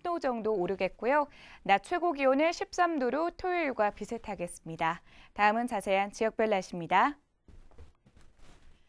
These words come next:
내일 아침 최저 기온은 사 도 안팎으로 오늘보다 삼 도에서 크게는 칠 도 가량 떨어지겠고요. 바람이 강하게 불면서 체감 온도는 더욱 낮겠습니다. 감기 걸리지 않도록 조심하시기 바랍니다.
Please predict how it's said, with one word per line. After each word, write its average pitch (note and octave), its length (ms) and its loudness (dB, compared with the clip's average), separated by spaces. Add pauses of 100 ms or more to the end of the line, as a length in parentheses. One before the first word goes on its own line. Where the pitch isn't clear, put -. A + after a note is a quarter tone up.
(380)
내일 C#4 260 8
아침 D#4+ 360 4
최저 G4 300 2
기온은 E4+ 340 4
사 F#4 220 0
도 F4+ 120 2
안팎으로 A#3 840 2
오늘보다 B3 580 4
삼 E4 220 -4
도에서 D4 420 0
크게는 D4+ 480 -2
칠 G4 220 -2
도 F4+ 200 -2
가량 A3 380 2
떨어지겠고요. A3 840 -2 (360)
바람이 A#3+ 340 4
강하게 C#4 480 2
불면서 B3+ 480 0
체감 F#4+ 340 0
온도는 C4 400 0
더욱 G3+ 300 -4
낮겠습니다. F3+ 880 -2 (280)
감기 B3+ 320 2
걸리지 C#4+ 380 2
않도록 G#3 420 -2
조심하시기 A3 640 -2
바랍니다. E3+ 640 -4